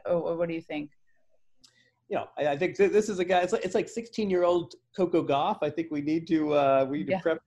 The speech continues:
Speaker 2: this by saying Andy Murray sets off, you know, metal detectors at airports with, with the contents of his hip.
Speaker 1: Mm-hmm.
Speaker 2: So, um,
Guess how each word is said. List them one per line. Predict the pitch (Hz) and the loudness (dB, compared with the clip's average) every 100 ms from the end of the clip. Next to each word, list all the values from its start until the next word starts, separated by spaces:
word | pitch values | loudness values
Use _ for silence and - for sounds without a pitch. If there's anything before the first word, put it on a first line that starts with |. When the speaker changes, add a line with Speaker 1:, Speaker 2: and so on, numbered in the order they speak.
| - | -12
Speaker 2:
this | 143 | -4
by | 143 | -2
saying | 147 143 160 | 0 0 2
Andy | 175 175 | 2 2
Murray | 170 156 | 0 -2
sets | 139 - 160 - | -2 -2 -2 0
off, | 151 143 - _ _ _ _ _ | 0 -2 -10 _ _ _ _ _
you | 151 | -4
know, | 117 | -4
metal | 120 156 185 | 0 2 2
detectors | 170 170 180 175 165 147 | 2 0 0 0 0 0
at | 143 - | -4 -2
airports | 175 190 - 160 - - - _ _ | 0 0 0 0 0 -6 -18 _ _
with, | - 160 156 | -6 -6 -4
with | 151 151 - - | -4 -6 -6 -4
the | 147 135 - - | -2 -4 -12 -2
contents | 180 180 180 160 | 0 0 -2 -2
of | 143 | -2
his | 117 | -4
hip. | - 202 - - _ - - - | -2 0 0 -2 _ -20 -18 -10
Speaker 1:
Mm-hmm. | 185 175 175 | -6 -4 0
Speaker 2:
So, | 151 151 151 | 2 4 6
um, | 147 147 147 143 147 147 | 6 6 4 2 -4 -8